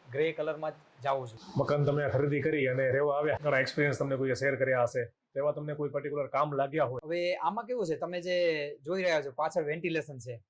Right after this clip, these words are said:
Speaker 1: એક, અ, બારી એવી છે નાની એવી.
Speaker 2: હમ.
Speaker 1: મેં જ્યારે, અ, બિલ્ડરે મને જ્યારે સોંપ્યો ને, ત્યારે આ વેન્ટિલેશન નહોતું પાછળની સાઈડ.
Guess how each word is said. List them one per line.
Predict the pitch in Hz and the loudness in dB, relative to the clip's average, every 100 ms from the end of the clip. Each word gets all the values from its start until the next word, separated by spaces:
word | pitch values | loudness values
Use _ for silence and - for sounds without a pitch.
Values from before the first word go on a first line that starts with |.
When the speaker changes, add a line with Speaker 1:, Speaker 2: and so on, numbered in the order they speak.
| _ - | _ -20
Speaker 1:
એક, | 131 | -6
અ, | 135 127 127 | -4 -2 -2
બારી | 127 139 139 | 0 0 -2
એવી | 127 | -6
છે | 120 123 | -8 -8
નાની | 127 127 | -8 -8
એવી. | 117 117 - _ | -10 -12 -18 _
Speaker 2:
હમ. | 127 110 _ _ _ | -20 -20 _ _ _
Speaker 1:
મેં | 131 160 | -4 -2
જ્યારે, | 185 190 196 190 | 0 0 0 -2
અ, | 175 160 156 151 147 139 - _ 156 | -4 -2 0 0 0 -4 -12 _ -10
બિલ્ડરે | 147 175 196 | -4 -2 -2
મને | 196 202 | -4 -4
જ્યારે | 202 202 185 | -4 -4 -6
સોંપ્યો | 180 190 233 | -6 -6 -6
ને, | 156 | -6
ત્યારે | 160 165 | -4 -2
આ | 151 | -2
વેન્ટિલેશન | 139 165 175 165 147 | -4 -6 -6 -6 -8
નહોતું | 127 123 - _ _ _ _ _ | -14 -16 -20 _ _ _ _ _
પાછળની | 156 143 139 120 117 | -2 0 -2 -6 -10
સાઈડ. | 107 | -16